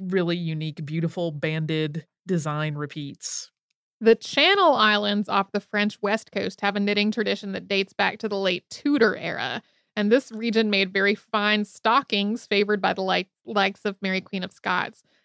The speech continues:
Speaker 2: And the location close to the European continent made it a natural place for exporting knitting to other countries.
Speaker 1: Because the islands became somewhat isolated as revolutions and wars kept neighboring countries busy,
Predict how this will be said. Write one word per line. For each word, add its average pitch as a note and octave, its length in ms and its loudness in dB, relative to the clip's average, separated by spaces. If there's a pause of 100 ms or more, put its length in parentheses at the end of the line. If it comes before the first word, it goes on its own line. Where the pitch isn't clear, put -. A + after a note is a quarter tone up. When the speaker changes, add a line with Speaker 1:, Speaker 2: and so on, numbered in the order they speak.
Speaker 2:
And G#3 120 -2
the G3+ 40 2
location C4 680 0
close A3 300 0
to - 60 -12
the G#3 100 0
European G3+ 420 -2
continent C#4 440 0
made A3+ 180 4
it A3 120 4
a - 60 -4
natural G#3 440 0
place G4 460 0
for B3 220 4
exporting A3 800 2
knitting G3 320 0
to G#3+ 260 -6
other F#3+ 280 -2
countries. - 840 -12 (680)
Speaker 1:
Because G4 320 4
the F#4 140 2
islands C4 460 4
became A#3 320 0
somewhat A3+ 420 2
isolated G#3 640 0
as E3+ 260 0
revolutions F#3+ 720 0
and E3 220 2
wars E3 420 0
kept - 260 -6
neighboring E3+ 440 -2
countries E3 480 -2
busy, C4+ 560 0